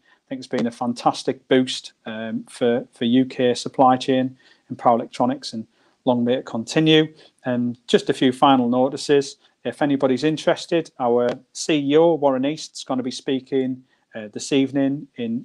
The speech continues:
an audience with influential Welsh leaders, I believe at six P M. And then we'll also feature tomorrow on the future of manufacturing as well. So do look out for that. Otherwise, um, I think I've got th-, in good time,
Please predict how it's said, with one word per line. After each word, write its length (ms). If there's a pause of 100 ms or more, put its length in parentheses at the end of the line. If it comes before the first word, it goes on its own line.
(120)
an 100
audience 540
with 260
influential 560
Welsh 300
leaders, 320
I 40
believe 220
at 80
six 220
P 200
M. 160 (420)
And 120
then 100
we'll 140
also 260
feature 380
tomorrow 500 (280)
on 160
the 120
future 400
of 80
manufacturing 720
as 160
well. 240 (260)
So 420
do 120
look 160
out 180
for 120
that. 220 (480)
Otherwise, 760 (200)
um, 420 (180)
I 80
think 340
I've 140
got 180
th-, 120 (1080)
in 120
good 220
time, 440